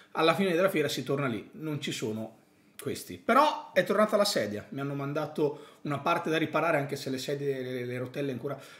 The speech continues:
non sono perfettamente stabili, ma spero di non cadere durante il video. Ciao a tutti ragazzi, primo video del duemilaventidue,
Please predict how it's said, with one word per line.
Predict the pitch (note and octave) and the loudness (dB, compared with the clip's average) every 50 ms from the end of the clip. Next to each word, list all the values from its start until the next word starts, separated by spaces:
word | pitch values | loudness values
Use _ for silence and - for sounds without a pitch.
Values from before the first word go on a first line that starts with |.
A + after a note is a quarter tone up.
| - - | -12 -6
non | - D3 D#3 D3+ | -4 -2 -2 -2
sono | D3 - D#3+ D#3 - | -2 -2 -4 -2 -2
perfettamente | D#3 C3+ C3 - D3 - D3 D#3+ F3+ D#3 - | -2 -2 0 -2 -2 -2 -2 -2 -2 -2 -2
stabili, | D3 - - F#3 E3+ D#3 D#3+ C#3+ | -2 0 2 2 2 2 0 0
ma | C3 A#2+ - - - | -2 -2 -4 -8 -14
spero | - - - - C#3+ C#3+ C#3 | -18 -12 -6 -2 0 0 0
di | C3 | 0
non | B2+ C#3 C#3 | -2 -2 -4
cadere | - - B2 C3 B2+ B2+ | -4 -4 -4 -4 -4 -4
durante | B2 A2+ A#2+ A2+ G#2+ A#2 | -4 -6 -6 -6 -6 -6
il | A2 | -6
video. | G2 E2 C#2+ - - - - _ _ _ _ | -8 -8 -10 -12 -16 -20 -20 _ _ _ _
Ciao | - D#3 C#3+ | -2 0 0
a | |
tutti | C#3 - C#3+ - D3 | 0 -2 -4 -4 -2
ragazzi, | C3+ B2 A#2+ A2 - - - - | -2 -2 -2 -4 -6 -10 -14 -8
primo | - D3+ E3 F3+ F3 | -4 -2 0 2 2
video | D3+ F#3 E3 E3 D#3+ | 2 2 2 2 2
del | D3+ | 2
duemilaventidue, | C#3+ D3+ D#3+ E3 D3+ C#3+ C#3 C3 B2+ C#3 A#2 A2 G2 F2+ | 0 0 0 0 0 0 0 -2 -2 -2 -4 -4 -6 -8